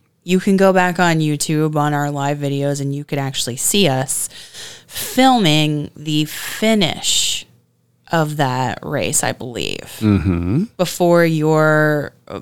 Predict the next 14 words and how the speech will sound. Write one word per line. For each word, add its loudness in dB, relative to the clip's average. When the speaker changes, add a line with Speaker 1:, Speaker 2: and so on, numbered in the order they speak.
Speaker 1:
before -4
you 0
needed 0
to -2
recharge 0
your 0
phone. 0
Speaker 2:
Yeah, 4
the, 0
the 0
battery 0
was -2
dying. -6
Speaker 1:
Yeah. 0